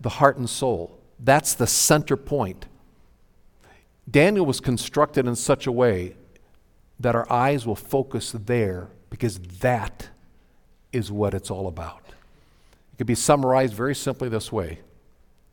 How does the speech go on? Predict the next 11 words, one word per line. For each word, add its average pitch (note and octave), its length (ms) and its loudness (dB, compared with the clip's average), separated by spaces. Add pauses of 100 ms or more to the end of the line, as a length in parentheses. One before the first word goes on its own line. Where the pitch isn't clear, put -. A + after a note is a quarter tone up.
(840)
God F#2 320 -2
wins. F2+ 840 -10 (1600)
He C3 200 4
is G#2+ 160 2
the F#2+ 80 -4
sovereign C3+ 760 2
king A2+ 520 -2
and G#2+ 220 -4
ruler A2 380 0
of G2+ 160 -6
all. F2 440 -4